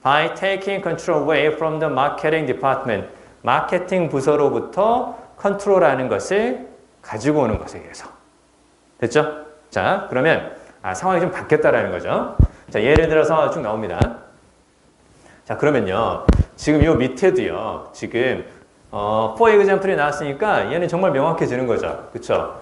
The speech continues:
여기가 이제 뭐가 되는 거고, 하위 개념이 되는 거고, 그쵸? 하위 개념이 되는 거고, 당연히 앞쪽에 나오는 이 부분 있죠? 이 부분이 당연히 또 뭐가 될 거야? 또 상위 개념이 되는 거죠. 그쵸? 자, 그러면 결국은 요렇게 바뀌었다는 사실을 봐야지.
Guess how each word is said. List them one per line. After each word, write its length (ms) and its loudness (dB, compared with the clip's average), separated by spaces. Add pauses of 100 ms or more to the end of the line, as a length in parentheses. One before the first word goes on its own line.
(120)
여기가 280 4
이제 140 0
뭐가 260 2
되는 220 2
거고, 560 -2 (240)
하위 300 2
개념이 300 4
되는 240 -2
거고, 360 -10
그쵸? 520 -4 (120)
하위 200 2
개념이 260 -2
되는 220 -4
거고, 640 0 (320)
당연히 340 2
앞쪽에 520 2
나오는 460 0
이 100 2
부분 260 4
있죠? 360 -4 (340)
이 140 -2
부분이 280 0
당연히 260 0
또 80 -2
뭐가 240 4
될 160 0
거야? 260 0 (240)
또 100 -2
상위 280 0
개념이 300 -2
되는 240 -4
거죠. 200 -8 (220)
그쵸? 320 -4 (440)
자, 120 2
그러면 500 4 (220)
결국은 720 2 (640)
요렇게 300 0
바뀌었다는 600 2
사실을 320 -6
봐야지. 400 -6